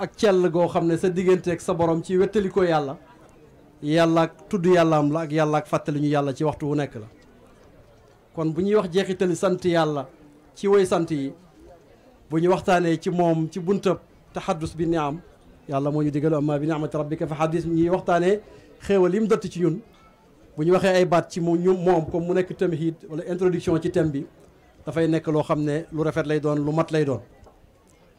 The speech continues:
Dafa nekk kenn ci doomi Mawlana Cheikh Ibrahim Niass radiyallahu anhu.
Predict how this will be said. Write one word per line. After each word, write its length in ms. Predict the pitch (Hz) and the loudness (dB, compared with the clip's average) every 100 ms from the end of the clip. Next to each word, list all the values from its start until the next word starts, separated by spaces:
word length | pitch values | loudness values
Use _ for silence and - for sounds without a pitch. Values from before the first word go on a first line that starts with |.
| _ _ _ _ - | _ _ _ _ -6
Dafa 180 | 160 190 | 0 2
nekk 260 | 196 190 | 2 0
kenn 320 | - 185 185 180 | 0 2 2 0
ci 80 | |
doomi 200 | 180 180 | 0 2
Mawlana 500 | 180 175 165 160 180 | 2 2 2 2 -2
Cheikh 200 | - 175 | -4 -6
Ibrahim 360 | 175 156 151 143 | -4 -4 -2 -2
Niass 160 | 143 143 | -6 -8
radiyallahu 380 | 143 139 135 | -8 -6 -6
anhu. 120 | 127 | -8